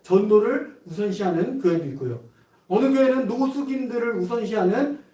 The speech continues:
노숙인들을 우선 먼저 해야 된다는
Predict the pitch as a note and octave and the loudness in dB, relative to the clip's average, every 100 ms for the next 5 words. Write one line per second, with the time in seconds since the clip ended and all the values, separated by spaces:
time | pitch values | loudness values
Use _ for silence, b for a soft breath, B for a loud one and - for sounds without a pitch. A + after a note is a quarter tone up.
0 | _ D#3+ E3+ F3+ F3 F3 D#3 D3 E3 - | _ -6 -6 -4 -2 -2 -2 -2 0 -2
1 | - - _ _ G3 G#3 F#3 F3 E3+ E3+ | -4 -18 _ _ -10 -2 0 2 0 2
2 | E3+ - B B - B3 A#3+ G3 E3+ A3+ | 2 0 B B -4 0 0 0 0 0
3 | C#4+ - | -2 -6